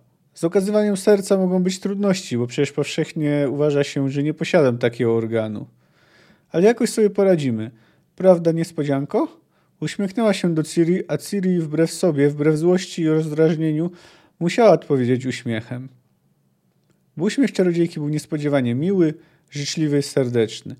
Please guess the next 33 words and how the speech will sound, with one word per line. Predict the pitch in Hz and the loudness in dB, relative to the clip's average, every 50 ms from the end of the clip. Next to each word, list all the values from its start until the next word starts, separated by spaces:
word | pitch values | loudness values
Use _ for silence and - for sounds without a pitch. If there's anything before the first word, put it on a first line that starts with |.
| _ _ _ _ _ _ - | _ _ _ _ _ _ -8
i | 165 | -2
bardzo, | 165 185 180 170 160 143 151 131 131 131 127 - _ _ _ _ _ _ - | 2 4 4 4 4 2 0 0 -4 -4 -4 -8 _ _ _ _ _ _ -6
bardzo | 135 131 135 139 120 127 131 | 2 2 2 2 2 0 -2
piękny. | 123 - 117 110 104 113 - - - - 127 - _ _ - _ _ _ _ _ _ _ _ _ _ _ _ _ _ - | -2 -2 -4 -2 -4 -6 -10 -14 -16 -16 -16 -16 _ _ -20 _ _ _ _ _ _ _ _ _ _ _ _ _ _ -4
No | 143 165 | 0 2
więc | 214 247 240 196 - - - - - _ _ _ _ _ _ _ | 2 2 2 0 -6 -8 -16 -18 -20 _ _ _ _ _ _ _
w | _ - | _ -14
tym | - - 185 180 | -6 -4 -4 -2
fragmencie, | 220 220 214 196 190 202 208 208 - 247 233 220 202 | 0 -2 0 0 -2 -4 -4 -4 -2 -2 0 0 0
z | 208 | 0
tego | - 202 | -2 -2
fragmentu | 185 202 196 196 202 202 202 220 | 0 0 0 0 -2 -4 -4 -4
można | 208 202 185 196 185 | -6 -6 -4 -4 -4
wyczytać | 180 185 185 - 175 - 175 170 - | -4 -6 -8 -8 -6 -4 -6 -6 -2
całkiem | - 170 165 160 - 190 185 | -2 -2 -2 0 -2 -4 -2
wiele. | 190 185 147 101 - - 143 - _ _ _ _ _ _ _ _ _ _ - | -2 -2 -2 -4 -4 -8 -14 -18 _ _ _ _ _ _ _ _ _ _ -4
Neneke, | 170 190 226 269 262 262 - 165 151 160 165 170 180 - - | -2 0 0 0 -2 0 0 2 4 4 4 2 0 -4 -6
y, | 151 151 156 156 | -4 -2 0 0
wydaje | 151 175 180 202 208 196 180 | 0 0 0 2 2 2 0
się, | 175 - - 185 185 180 | 0 -2 -4 -4 -2 -2
jest | 175 175 | -4 -4
dość | 202 190 185 | -6 -6 0
dobra | - 208 160 135 127 127 123 | 2 2 2 2 2 2 0
w | 123 127 143 | 0 -2 -8
odczytywaniu | 147 131 - - 135 - 135 135 135 127 123 | -14 -12 -8 -8 -6 -4 0 0 0 0 0
emocji. | 120 120 117 113 117 - 156 160 | -2 -2 -2 -4 -6 -8 -10 -8
No, | 185 208 | -6 -4
jako | 220 208 - 202 | -4 -4 -4 -6
kapłanka | 202 - 190 196 233 208 214 240 - 190 180 165 | -4 -4 -4 -2 -2 -4 -2 0 2 2 2 2
poniekąd | 165 - - 180 190 185 190 170 175 | 0 -2 -4 -4 -4 -2 -2 -2 0
musi | 196 185 190 - - | 0 -2 -4 -6 -6
taka | - 113 113 - 107 98 | -6 -6 -4 -4 -6 -6
być. | 104 - - - - - - _ | -6 -10 -14 -16 -18 -20 -20 _